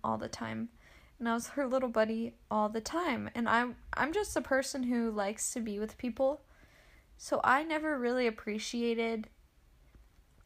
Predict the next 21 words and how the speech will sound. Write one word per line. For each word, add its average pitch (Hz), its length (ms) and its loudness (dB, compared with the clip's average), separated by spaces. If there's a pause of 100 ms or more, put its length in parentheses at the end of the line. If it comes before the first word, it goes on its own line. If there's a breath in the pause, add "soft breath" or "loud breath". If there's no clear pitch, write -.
(680)
the 240 140 0
ability 214 500 0
to 214 120 -4
take 214 320 -6
time 214 240 0
for 233 100 -6
yourself 214 680 0
all 254 160 2
growing 254 360 -2
up, 294 180 -4
because 240 320 -2
I 208 180 -2
always 214 500 4
tried 208 180 2
to 214 60 -2
fill 220 180 0
my 208 160 0
time 208 260 -2
with 208 140 -8
friends, 247 840 -2
boyfriends, 214 1000 -2